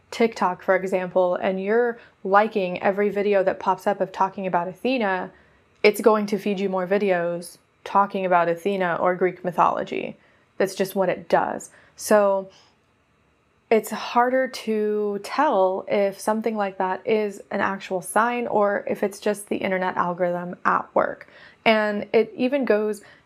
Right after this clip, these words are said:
outside of different platforms. We all know, we all have probably experienced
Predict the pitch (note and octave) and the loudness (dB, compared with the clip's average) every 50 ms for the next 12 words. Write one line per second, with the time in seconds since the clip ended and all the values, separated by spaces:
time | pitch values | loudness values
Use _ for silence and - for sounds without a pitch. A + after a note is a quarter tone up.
0 | _ - - G#3 - - - - A3 G3+ G#3 G#3 G3+ G3 F#3+ F#3 F3+ F#3 - _ | _ 2 2 2 2 2 2 2 2 4 4 2 2 0 0 -2 -4 -6 -10 _
1 | _ _ _ - A3 G3+ G#3 G#3 F#3+ - - - G3+ B3 D4 - - - - - | _ _ _ 0 0 0 0 -2 -6 -4 -2 0 0 0 -2 -4 -4 -4 -4 -4
2 | - - - B3 - - _ - - - - _ _ _ - F#3+ G3 G3 G3 G#3+ | -6 -8 -10 -12 -14 -16 _ -20 -20 -20 -20 _ _ _ -4 0 2 4 4 4
3 | B3+ C4+ C#4+ D#4 D#4 C#4+ B3+ B3 A#3+ A#3 A#3 A#3+ B3+ - _ _ _ - - G3 | 4 2 2 2 2 2 2 2 0 -2 -4 -6 -10 -14 _ _ _ -2 2 2
4 | F#3 F#3 G3 G3 G#3+ G#3 G3+ - - F#3+ F#3+ A3+ A3+ B3 C4+ C#4 C4+ C4+ - - | 4 4 4 2 0 -4 -2 -2 -2 -2 -2 -2 -4 -2 -2 -4 -4 -6 -6 -4
5 | D#4+ E4 D#4+ C4+ A#3+ A#3 G#3 G#3 G#3 G#3+ - - - | -2 0 0 0 -2 -2 -4 -6 -8 -10 -12 -14 -20